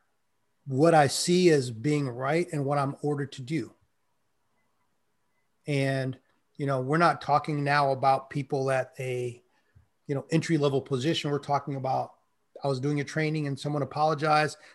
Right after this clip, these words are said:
"Sorry, I couldn't be there. I just spent six hours testifying before Congress." It's, those people are just as conflicted. And so the truth is that happens at every job, right? I mean, very rarely does someone get to be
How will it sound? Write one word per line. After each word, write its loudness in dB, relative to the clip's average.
"Sorry, 6
I 6
couldn't 0
be 2
there. 2
I -4
just 0
spent -4
six -2
hours 4
testifying 0
before -6
Congress." -4
It's, -18
those 8
people 0
are 4
just -2
as -2
conflicted. -8
And -10
so 0
the -4
truth 4
is 6
that 6
happens 4
at 2
every 4
job, -6
right? -2
I -8
mean, -6
very 4
rarely 2
does -8
someone -4
get -8
to -6
be -8